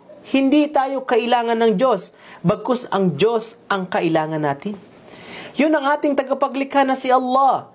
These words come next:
Siya ang kailangan natin at Siya ang nagbibigay sa atin. Perpekto Siya. Wala Siyang pangangailangan. Lam yalid wa lam yulad. Si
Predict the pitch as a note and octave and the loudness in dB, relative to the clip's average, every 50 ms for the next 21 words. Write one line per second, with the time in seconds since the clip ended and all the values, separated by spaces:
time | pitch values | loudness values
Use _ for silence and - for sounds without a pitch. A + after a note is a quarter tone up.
0 | - _ - - - C#4+ C#4+ C#4 C4+ A#3+ - - A#3+ B3 A#3 B3 C4 C4 B3+ B3+ | -20 _ -10 -2 0 0 0 0 0 -4 -2 -2 -2 0 0 0 0 0 0 -2
1 | B3 A#3+ C4 C4 B3+ C4 C#4 C#4 C4+ - - A3+ A#3 A3+ - - - - C#4+ C#4+ | 0 0 0 0 0 -2 -2 -4 -4 -2 -2 -2 -2 -2 -4 -6 -2 0 2 2
2 | C4+ C4 B3+ A#3+ A#3 A#3 A3 E3+ D3+ E3 G#3+ G#3+ F3+ G3 F3+ F3 F3+ F3+ F3+ - | 2 0 -2 -2 0 0 0 0 -2 -4 -2 0 0 0 2 2 0 0 0 -2
3 | F#3 - D#3+ D#3+ D#3+ - A3 A#3+ B3 G3 F3 F3 - - - - G#3+ G#3+ A3 A3 | -2 0 0 -2 -2 -4 -6 -2 0 0 0 0 -2 -4 -2 0 0 0 0 -2
4 | - - A3 G#3 G#3+ - - G3 F#3 - A#3+ A#3 G#3 E3+ - - - - - - | -2 -2 -2 -2 -2 -2 -4 -2 0 2 2 2 2 0 -2 -6 -16 -20 -18 -6
5 | - F#3 G#3 G3+ G#3 G3+ G3 G3 - G#3 F#3+ F#3 F3+ - F3+ E3+ E3+ E3 D#3+ D#3+ | -2 0 0 2 2 0 0 -2 -4 -4 -4 -4 -4 -4 -4 -2 -2 -2 -2 0
6 | - C#3 C3 C3 A#2+ A2+ A2+ B2 C3 B2 A#2 A2+ A2+ - - - - - - - | 0 0 0 -2 -2 -2 -4 -4 -4 -4 -6 -8 -10 -14 -20 -20 -20 -20 -20 -20
7 | - - - - - - - - - - A#3 C4+ C#4 C4+ C4 C4 B3+ B3 B3 C#4+ | -20 -20 -20 -20 -18 -18 -14 -6 -2 0 0 2 2 2 2 2 2 2 2 0
8 | C#4+ G#3+ G3+ A3 A#3+ A#3+ A#3 A#3 A3+ G#3 G#3 G#3+ A3+ A3+ G3 G#3+ G#3 D#3+ C3 A#2 | 0 0 0 0 0 2 2 0 0 0 2 2 2 4 4 2 0 0 -2 -6
9 | - - _ _ _ _ _ _ - - - | -14 -20 _ _ _ _ _ _ -10 -6 -2